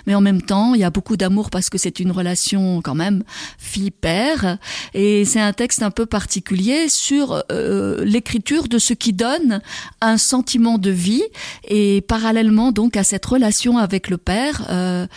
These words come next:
il est question de, de comment retenir les moments de vie. Et Claudine Galéa,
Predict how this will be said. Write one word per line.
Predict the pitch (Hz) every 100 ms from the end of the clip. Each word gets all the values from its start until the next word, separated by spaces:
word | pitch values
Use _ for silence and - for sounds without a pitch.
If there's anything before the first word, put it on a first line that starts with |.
| - - - -
il | 196
est | 214
question | 214 - - 226 269
de, | 247 185 185 180 180 175 175 165 147 -
de |
comment | 190 226 220 226
retenir | 226 - 220 226 269 330 - - - - -
les | 196
moments | 214 226 247
de | 220
vie. | 220 190 196 262 359 - - - -
Et | - 196 190 185 185 180 175 170 170 175
Claudine | 214 220 220
Galéa, | 202 190 196 240